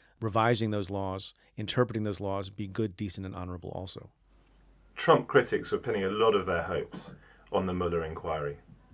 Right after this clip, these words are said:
Speaker 2: How satisfied are you with it? Do you think it unnecessarily pulled punches? Do you think it pulled punches?
Speaker 1: You know, I don't know if it pulled punches. You know, here's the problem, and one of the, the issues I address in the book. The role of the prosecutor is not to go get someone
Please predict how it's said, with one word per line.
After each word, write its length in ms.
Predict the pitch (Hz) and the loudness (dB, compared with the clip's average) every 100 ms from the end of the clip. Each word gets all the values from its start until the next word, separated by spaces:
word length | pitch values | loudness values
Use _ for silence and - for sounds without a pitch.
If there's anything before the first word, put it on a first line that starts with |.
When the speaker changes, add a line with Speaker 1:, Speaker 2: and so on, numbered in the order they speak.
| - _ | -20 _
Speaker 2:
How 140 | - | -2
satisfied 640 | 131 - 104 - - 92 87 | 0 2 -2 -2 -2 0 0
are 140 | 87 | 0
you 180 | 87 87 | -2 -2
with 200 | 85 87 | -2 -2
it? 260 | 78 - - | -2 -6 -8
Do 100 | 110 | -10
you 60 | |
think 180 | 107 110 | -8 -8
it 60 | - | -2
unnecessarily 1080 | 110 107 104 - 98 104 85 82 82 82 - - - | 0 0 -4 -4 -4 0 0 0 -4 -6 -12 -20 -16
pulled 380 | - 110 85 | -2 0 0
punches? 440 | - 90 - 78 - | -4 -6 -4 -8 -8
Do 100 | 92 | -6
you 40 | |
think 160 | - - | -4 -4
it 120 | 76 | -4
pulled 200 | - 73 | -8 -10
punches? 380 | - 71 - 62 - - - - - _ _ _ - | -10 -12 -12 -16 -20 -20 -20 -20 -20 _ _ _ -8
Speaker 1:
You 60 | 233 | -2
know, 40 | |
I 20 | |
don't 100 | 240 | 6
know 60 | 190 | 6
if 60 | |
it 80 | 143 | 6
pulled 160 | - 113 | 4 4
punches. 400 | 117 107 98 - | 4 2 -2 -2
You 80 | - | 4
know, 180 | 131 120 _ _ _ _ _ | 4 4 _ _ _ _ _
here's 220 | 208 190 | 2 4
the 80 | 139 | 4
problem, 400 | 131 123 107 101 | 6 6 6 2
and 80 | |
one 80 | 113 | 2
of 60 | 110 | 2
the, 100 | - | 0
the 80 | 123 | 0
issues 200 | 117 107 | 0 2
I 100 | 101 | 0
address 240 | 101 101 | 0 -2
in 60 | - | -2
the 40 | |
book. 240 | 110 80 - _ _ _ _ _ _ _ - | -2 -2 -4 _ _ _ _ _ _ _ 0
The 80 | 156 | 4
role 260 | 139 240 | 8 8
of 60 | 240 | 8
the 80 | 147 | 2
prosecutor 540 | - 156 160 101 104 | 2 0 0 -2 -4
is 80 | 95 | 0
not 120 | 123 | 2
to 60 | 123 | 4
go 120 | 110 | 2
get 180 | 101 120 | 4 2
someone 400 | - 82 82 120 | 2 -2 -4 -10